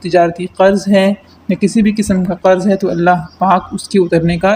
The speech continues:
انتظام کروا دیں گے۔ اگر دشمنوں سے آپ پریشان ہیں تو اللہ پاک دشمنوں سے حفاظت کا انتظام آپ کے لیے فرما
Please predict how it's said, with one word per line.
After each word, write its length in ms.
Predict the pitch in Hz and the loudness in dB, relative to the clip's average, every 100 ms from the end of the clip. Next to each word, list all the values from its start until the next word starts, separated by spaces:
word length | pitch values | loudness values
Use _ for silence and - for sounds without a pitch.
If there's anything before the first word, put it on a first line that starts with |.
| 214 | -2
انتظام 460 | 175 175 156 170 | -4 -2 0 0
کروا 280 | 165 170 170 165 | -2 0 0 0
دیں 160 | 165 | -2
گے۔ 120 | 170 170 - - - - _ - | -2 -4 -12 -20 -20 -20 _ -12
اگر 220 | 180 165 165 | -4 -2 0
دشمنوں 400 | 175 202 196 220 | 0 2 2 2
سے 160 | 220 | 4
آپ 220 | 190 185 | 2 0
پریشان 520 | 190 185 - 185 185 202 | -2 -2 0 2 2 0
ہیں 60 | |
تو 120 | 196 | 0
اللہ 220 | 175 170 165 | -2 -2 -2
پاک 280 | 180 170 - - - - - 185 | 0 -2 -4 -16 -20 -20 -2 0
دشمنوں 400 | 175 196 196 220 | 4 2 2 0
سے 140 | 220 | 0
حفاظت 600 | 185 180 175 170 175 180 | 0 0 2 2 0 -2
کا 60 | 208 | 0
انتظام 600 | 185 175 170 175 185 196 | 0 0 2 2 2 2
آپ 260 | 175 175 - | 0 0 -2
کے 80 | |
لیے 180 | 160 185 | 0 0
فرما 360 | 190 170 165 | 0 0 0